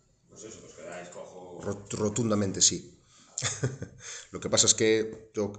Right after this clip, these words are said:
Speaker 2: prefiero esperar
Speaker 1: Sí.
Speaker 2: a confirmar las cosas y,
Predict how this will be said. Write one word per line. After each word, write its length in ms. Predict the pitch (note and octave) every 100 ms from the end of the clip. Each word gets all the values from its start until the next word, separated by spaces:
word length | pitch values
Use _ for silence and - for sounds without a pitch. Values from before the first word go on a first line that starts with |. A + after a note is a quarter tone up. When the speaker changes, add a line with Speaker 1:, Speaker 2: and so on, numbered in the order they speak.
| -
Speaker 2:
prefiero 360 | G2 - A2
esperar 520 | G#2 - G#2 A#2 A2+ - -
Speaker 1:
Sí. 120 | - -
Speaker 2:
a 100 | -
confirmar 460 | G2+ F2+ G2+ G#2
las 160 | G2+ -
cosas 420 | A2+ A2 G#2+ -
y, 500 | - F#2+ F2 E2 -